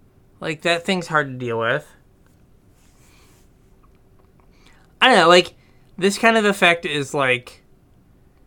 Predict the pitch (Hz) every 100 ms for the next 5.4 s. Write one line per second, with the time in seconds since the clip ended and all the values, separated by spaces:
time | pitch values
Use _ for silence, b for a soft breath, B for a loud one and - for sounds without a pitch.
0 | _ _ _ _ _ _ - 143 156 156
1 | 151 131 127 139 135 131 120 120 123 -
2 | - 165 156 170 147 151 139 147 127 143
3 | 135 143 131 127 - 160 151 139 160 151
4 | 135 135 151 147 147 143 _ _ - -
5 | 135 107 95